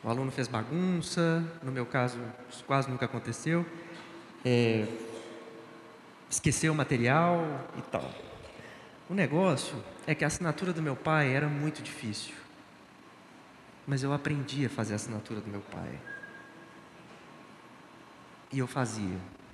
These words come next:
E eu falsificava a assinatura do meu pai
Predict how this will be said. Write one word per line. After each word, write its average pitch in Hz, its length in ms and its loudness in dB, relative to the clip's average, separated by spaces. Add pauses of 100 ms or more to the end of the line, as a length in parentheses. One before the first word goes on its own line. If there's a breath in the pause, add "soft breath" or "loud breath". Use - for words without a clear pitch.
(1700)
E 131 80 2
eu 127 80 4
falsificava 131 760 0
a 113 40 4
assinatura 110 460 -4
do 107 80 -8
meu 98 140 -4
pai 101 300 -4